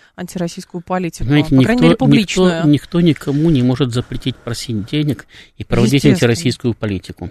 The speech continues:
Speaker 2: Более того, теоретически Польша может даже выдвинуть претензии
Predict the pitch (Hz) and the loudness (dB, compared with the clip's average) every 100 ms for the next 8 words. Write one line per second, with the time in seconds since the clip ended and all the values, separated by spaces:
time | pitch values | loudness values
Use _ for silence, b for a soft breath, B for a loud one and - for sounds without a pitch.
0 | B B B - 113 151 127 104 - 95 | B B B -4 2 4 4 0 -6 -8
1 | 98 156 147 127 - 175 190 - - - | -2 0 2 0 -4 -4 -2 -4 -8 -14
2 | b b b b _ 151 165 - 123 135 | b b b b _ 2 2 2 -2 0
3 | 143 123 127 117 117 131 120 120 - 110 | -2 -2 0 0 0 0 2 0 -2 -6
4 | - 147 156 135 117 107 | -2 2 2 2 -2 -4